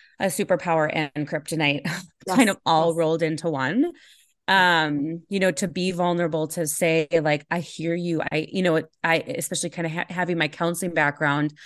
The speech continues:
Speaker 1: I had lots of friends who, when I took the business, were sort of saying,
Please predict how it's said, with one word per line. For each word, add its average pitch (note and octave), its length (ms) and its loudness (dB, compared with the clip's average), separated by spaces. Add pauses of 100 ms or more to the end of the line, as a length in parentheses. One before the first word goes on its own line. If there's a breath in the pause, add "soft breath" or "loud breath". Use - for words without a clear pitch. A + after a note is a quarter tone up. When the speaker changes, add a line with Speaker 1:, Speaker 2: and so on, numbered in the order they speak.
(260 loud breath)
Speaker 1:
I F3 40 -4
had F3 120 2
lots D#3 240 2
of D3+ 80 -2
friends D#3 300 2
who, E3 100 -2
when D3 140 0
I D3 80 -2
took D3 180 -8
the - 80 -6
business, D3+ 480 -2
were D3+ 80 -2
sort D3 220 -2
of C#3+ 100 0
saying, C#3+ 380 -2